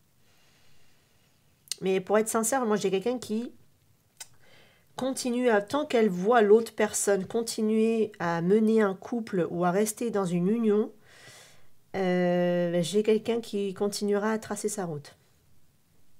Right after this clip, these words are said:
Voilà, je préfère être claire. <laughs> Est-ce que c'est vous ou est-ce que c'est l'autre ? Je vous laisse vraiment l'adapter.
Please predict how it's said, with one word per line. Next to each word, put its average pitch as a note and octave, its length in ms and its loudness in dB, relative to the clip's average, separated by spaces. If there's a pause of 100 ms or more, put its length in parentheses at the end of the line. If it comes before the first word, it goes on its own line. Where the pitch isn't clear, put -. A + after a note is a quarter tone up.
Voilà, E3+ 280 -6 (100)
je - 120 -20
préfère E3 300 -10
être E3 140 -8
claire. A3 440 0 (400)
<laughs> - 720 -14
Est-ce G3 180 0
que A#3 80 0
c'est A#3 200 -2
vous A3 320 -2 (180)
ou - 40 -14
est-ce - 120 -12
que - 100 -10
c'est F3 180 -2
l'autre ? A#3 400 0 (260)
Je E3 60 -8
vous E3+ 60 -4
laisse E3+ 140 -2
vraiment F3 200 -4
l'adapter. D#3+ 420 -6